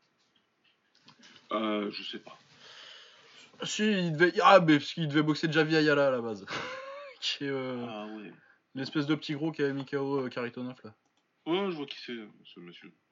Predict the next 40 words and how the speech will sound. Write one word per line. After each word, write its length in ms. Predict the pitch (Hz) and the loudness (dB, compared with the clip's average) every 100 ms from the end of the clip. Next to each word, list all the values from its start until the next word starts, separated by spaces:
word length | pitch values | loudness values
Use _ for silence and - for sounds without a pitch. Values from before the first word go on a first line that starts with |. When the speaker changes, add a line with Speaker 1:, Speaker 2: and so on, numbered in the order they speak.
| _ _ - | _ _ -14
Speaker 1:
Y 60 | 123 | -10
a 20 | |
pas 100 | 135 | -8
Congo 260 | 123 139 143 | -4 -4 -4
qui 80 | 117 | -4
l'avait 160 | 110 | -4
boxé, 260 | 113 113 160 | -4 -8 -10
lui ? 160 | 160 _ _ _ - - - | -10 _ _ _ -20 -20 -14
Speaker 2:
Si, 200 | - 180 | -4 0
ouais, 180 | 170 175 170 | 0 -2 -6
chez 260 | - 135 127 | -12 -10 -8
Congo, 240 | - 147 | -6 -4
il 60 | 165 | -2
Speaker 1:
Ouais. 60 | 143 | -2
Speaker 2:
a 20 | |
mis 100 | 135 | -4
K 100 | 127 | -6
O. 200 | 127 139 _ _ _ _ - | -10 -12 _ _ _ _ -16
Speaker 1:
Ouais. 80 | 90 - _ _ _ _ - _ | -14 -14 _ _ _ _ -20 _
Speaker 2:
Chez, 160 | - 117 | -16 -10
il 500 | 123 123 120 147 151 | -6 -6 -4 0 2
a, 440 | 151 147 143 139 | 4 4 2 0
apparemment, 420 | 151 165 160 196 | 0 2 2 0
il 120 | 196 156 | 0 0
a 80 | |
fait 160 | 147 175 | 0 -4
taper 280 | 175 170 170 | -4 -4 -6
Frank 240 | - 180 | -6 -8
Mir, 200 | 196 196 | -6 -4
euh, 260 | 180 165 160 | -4 -2 -4
sur 220 | 156 170 | -6 -10
frappe, 300 | - 202 202 | -4 -4 -2
euh, 600 | 170 156 151 147 143 139 | -8 -6 -6 -6 -8 -8
l'année 180 | 139 147 | -8 -8
dernière. 400 | 147 135 117 - _ _ _ _ _ _ _ _ _ _ - - _ _ _ _ _ - | -8 -10 -14 -20 _ _ _ _ _ _ _ _ _ _ -20 -20 _ _ _ _ _ -8
Speaker 1:
Ah 80 | - | -2
Speaker 2:
Mon 140 | 123 | 0
Speaker 1:
ouais, 60 | 135 | 0
Speaker 2:
anniversaire. 420 | 135 131 - - | -2 -4 -8 -14
Speaker 1:
ok. 200 | - - | -16 -16